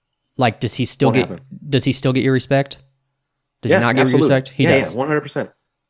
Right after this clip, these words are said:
Speaker 1: So as long as it's a boxer,
Speaker 2: Yes.
Speaker 1: like a professional boxer n-,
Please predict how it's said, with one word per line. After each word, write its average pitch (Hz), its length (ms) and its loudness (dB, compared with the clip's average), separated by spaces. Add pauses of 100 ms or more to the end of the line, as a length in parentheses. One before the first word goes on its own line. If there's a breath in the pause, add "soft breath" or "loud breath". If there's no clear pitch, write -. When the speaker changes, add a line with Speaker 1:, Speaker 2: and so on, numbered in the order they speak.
(300)
Speaker 1:
So 139 160 4
as 127 120 4
long 170 220 6
as 226 60 6
it's 233 160 6
a 160 40 4
boxer, 131 600 2 (1600)
Speaker 2:
Yes. 220 140 -2
Speaker 1:
like 123 120 4
a 127 60 2
professional 143 440 2
boxer 113 440 0
n-, 107 160 -4